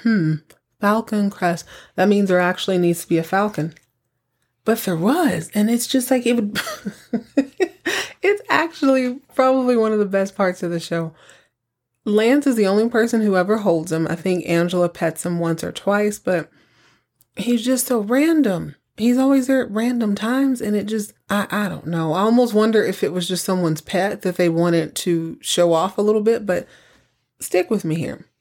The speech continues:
When you look at Angela and you look at her tight little fro and her old school manners and her, her car, she looks like a, a Gotham City villain.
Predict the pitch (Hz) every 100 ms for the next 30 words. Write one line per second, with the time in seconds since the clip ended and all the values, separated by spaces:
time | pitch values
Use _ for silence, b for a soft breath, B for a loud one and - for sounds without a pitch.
0 | _ - 208 247 254 262 294 330 330 180
1 | 165 175 165 - 170 175 175 170 170 -
2 | 165 160 156 - 208 - 214 208 202 -
3 | 190 185 175 180 175 b b b b -
4 | 175 175 151 170 165 175 - 180 185 -
5 | - 254 277 214 185 170 185 196 - _
6 | _ _ _ _ _ _ _ _ - 190
7 | 175 196 175 185 _ - - 190 - 214
8 | 180 135 - - - 233 214 208 - 202
9 | 196 175 - 185 170 170 180 175 175 165
10 | - 175 170 156 151 - -